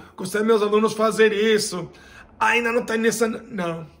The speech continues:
Eu vou mudar minha maneira de pensar pra falar coisa positiva, não entanto pras pessoas também, mas mais importante pra mim. Não tem coisa que meu aluno consiga fazer.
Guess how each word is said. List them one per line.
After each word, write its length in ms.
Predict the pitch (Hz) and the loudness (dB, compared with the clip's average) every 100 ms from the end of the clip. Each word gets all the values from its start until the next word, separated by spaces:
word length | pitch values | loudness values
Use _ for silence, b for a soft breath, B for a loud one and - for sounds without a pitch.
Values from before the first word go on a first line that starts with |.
| _ _ _ _ b b b b b b b - - - | _ _ _ _ b b b b b b b -20 -20 -8
Eu 100 | 220 | 2
vou 520 | 190 226 233 - - | 6 8 6 0 -12
mudar 420 | 214 190 180 190 202 | -4 0 4 4 2
minha 160 | 190 | 0
maneira 320 | 180 170 170 170 | -2 -2 -2 -2
de 120 | 147 | -6
pensar 1040 | - 160 - - 214 214 - - - - | -12 -12 -10 0 2 2 -2 -10 -20 -16
pra 160 | - 175 | -10 -8
falar 240 | 180 190 | -4 -4
coisa 300 | 190 202 202 | -4 -6 -6
positiva, 800 | 196 202 175 175 - 208 185 131 - B B | -6 -6 -6 -8 -2 0 0 -2 -10 B B
não 240 | 190 208 | 0 2
entanto 400 | 247 - 226 233 | 2 2 0 -2
pras 240 | 190 185 - | -4 -6 -6
pessoas 400 | 175 - 180 175 | -10 -4 -4 -4
também, 680 | 156 151 202 247 175 156 - b b b b b | -6 0 2 2 0 -6 -20 b b b b b
mas 220 | 196 196 | -4 -4
mais 260 | 165 208 214 | -2 -2 -2
importante 520 | 196 190 - 196 196 | -6 -8 -8 -8 -8
pra 300 | 190 233 - | -8 -4 -4
mim. 460 | 247 196 214 185 - - _ _ _ _ _ _ - - - _ _ _ _ _ b b b b b _ _ | -2 0 -2 -4 -12 -20 _ _ _ _ _ _ -20 -20 -20 _ _ _ _ _ b b b b b _ _
Não 220 | 202 202 | -2 0
tem 320 | 220 233 240 240 | 4 6 4 2
coisa 280 | 214 214 | 2 0
que 100 | - | 0
meu 100 | 214 | -4
aluno 180 | 196 202 | -2 -2
consiga 400 | 202 190 - 214 | -4 -6 -4 -2
fazer. 920 | - 220 151 127 98 98 - - _ | -2 -2 -4 -4 -4 -4 -6 -12 _